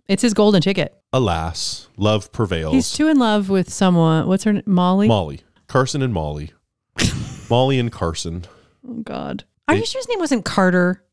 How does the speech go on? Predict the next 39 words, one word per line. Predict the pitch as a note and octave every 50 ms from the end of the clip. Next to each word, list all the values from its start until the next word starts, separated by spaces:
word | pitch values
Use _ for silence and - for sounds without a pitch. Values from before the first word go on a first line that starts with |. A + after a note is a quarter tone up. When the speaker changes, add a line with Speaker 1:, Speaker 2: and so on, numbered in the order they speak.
| _ _ _
Speaker 1:
Carter. | - - - - G#3 G3 F#3+ F3+ E3 D#3+ D3 C#3+ D3 F3 - _ _ - B2
Speaker 2:
No, | A2 G#2
it's | F#2+ -
Carson. | - - D#2 C#2 - - - -
Speaker 1:
I | G#3+ A#3
don't | B3+ A#3
even | F#3+ E3 D#3
know | D3+ C#3
his | C#3 C#3
name. | C#3 B2+ - - -
Speaker 2:
He | D#3 F3+
had | A3 A3+
a | G3
fake | - - - C3 B2+ - -
name. | F2+ E2 D#2 C#2 - - _ _ _ _ _ _
Remember? | - C3+ D#3 D#3+ D3+ D#3+ D#3+ D3+ - _ _ _ _
He | - F3
didn't | F3+ F#3 D#3
want | D3 C3+ -
people | - C3+ G#2 A2
to | - - G#2
know | F#2+ F#2 F#2+ F#2+ F#2+ F2+
that | F2+ E2+ -
he | F#2
was | D#2+ E2+
associated | E2+ - - - F#2 F2+ F2 - - E2+ D#2+ D#2 D#2+ D#2 - -
with | F2+ - - _
the | - F2
Harrison | - E2+ E2+ F2 - - F2 E2
Foundation, | - F#2 F2 E2+ E2 E2+ F2 - - E2 D#2
so | - - D#2+ D#2+ - - _ -
Speaker 1:
Oh, | G#3 G3+ F#3+ F#3 F3+
because | E3 F3+ - F#3 -
people | - - F#3+ - F#3 E3+
treated | - - - - - -
him | - - -
differently. | - - - - - - _ -
Speaker 2:
Right. | D2+ C#2+ E2 - - - - _ _ _ _ _ _ _ - - -
<laughs> | - - - A#3